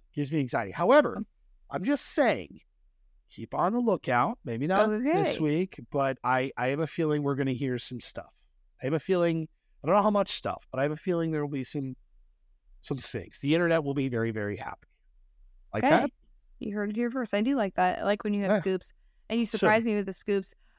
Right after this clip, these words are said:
Speaker 2: Um, by the way, they're called Pit Vipers, the glasses, the Hypervise. This is, this shows you how old I am. Um, that is the type of Theragun that I have.
Speaker 1: Okay.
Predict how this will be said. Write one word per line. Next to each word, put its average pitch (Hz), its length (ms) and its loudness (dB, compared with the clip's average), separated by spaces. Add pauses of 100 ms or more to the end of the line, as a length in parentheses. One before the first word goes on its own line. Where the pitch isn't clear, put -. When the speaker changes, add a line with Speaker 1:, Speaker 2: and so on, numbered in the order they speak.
(140)
Speaker 2:
Um, 220 340 4
by 220 120 6
the 226 80 4
way, 226 100 4
they're 196 260 0
called 202 300 0
Pit 190 240 -2
Vipers, 202 480 0
the 196 120 -2
glasses, 185 500 -4
the 180 80 -4
Hypervise. 196 480 0
This 185 200 -4
is, 175 200 -6
this 196 180 -4
shows 196 180 0
you 196 80 -4
how 180 160 4
old 170 140 -2
I 180 80 4
am. 202 300 2 (420)
Um, 190 340 2 (180)
that 185 360 4
is 180 400 -2
the 180 500 -2
type 190 240 -2
of 180 200 -8
Theragun 170 600 -4
that - 120 -6
I - 120 -2
have. - 260 -4 (440)
Speaker 1:
Okay. 135 280 0